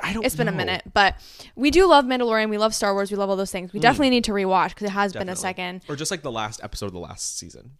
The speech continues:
Speaker 2: Yeah, just to refresh. But I'm excited. I think it's gonna be great. I think they do, will do a fantastic
Speaker 1: Um,
Speaker 2: job. Dave
Speaker 1: always.
Speaker 2: Filoni and, uh, what's, what's the other guy's name?
Speaker 1: I don't know. I don't know.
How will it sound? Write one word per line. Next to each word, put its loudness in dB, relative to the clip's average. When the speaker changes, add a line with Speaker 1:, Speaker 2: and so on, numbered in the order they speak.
Speaker 2:
Yeah, -12
just -12
to -12
refresh. -12
But 6
I'm 8
excited. 6
I 4
think -2
it's -6
gonna -4
be -4
great. 4
I 0
think -6
they -2
do, -6
will -4
do -6
a -4
fantastic -6
Speaker 1:
Um, 2
Speaker 2:
job. 2
Dave 2
Speaker 1:
always. -2
Speaker 2:
Filoni -2
and, -8
uh, -4
what's, -8
what's -10
the -8
other -8
guy's -10
name? -14
Speaker 1:
I -14
don't -14
know. -16
I -16
don't -12
know. -14